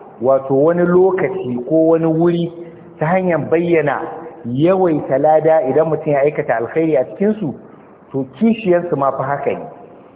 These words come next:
Idan mutum ya aikata zunubi a wannan wuri ko a waɗannan lokutan, haka su ma laifinsu suke girmama. Da haka musamman ƴan uwanmu alhazai da suka je aikin hajji, a yi ƙoƙari a nisanci abubuwa na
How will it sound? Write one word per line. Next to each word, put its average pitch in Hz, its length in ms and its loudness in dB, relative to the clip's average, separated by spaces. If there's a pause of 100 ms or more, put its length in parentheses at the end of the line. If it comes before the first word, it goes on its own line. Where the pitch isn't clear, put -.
(120)
Idan 160 280 0
mutum 185 240 -2
ya 165 120 0
aikata 160 520 0
zunubi 151 380 0
a 135 160 2
wannan 147 480 2
wuri 147 240 0
ko 185 220 0
a 156 100 2
waɗannan 151 400 2
lokutan, 196 460 0 (440)
haka 175 360 -2
su 151 120 0
ma 151 140 2
laifinsu 151 400 -2 (160)
suke 127 260 -4
girmama. 107 400 -2 (580)
Da 131 100 2
haka 156 180 0
musamman 143 440 -2
ƴan 151 240 -2
uwanmu 165 280 0
alhazai 127 460 0
da 151 140 0
suka 147 200 -4
je 143 160 0
aikin 147 340 -2
hajji, 156 340 -2 (520)
a 117 60 0
yi 151 100 2
ƙoƙari 147 600 -2 (400)
a 131 100 0
nisanci 135 600 -2
abubuwa 160 580 2
na 139 80 0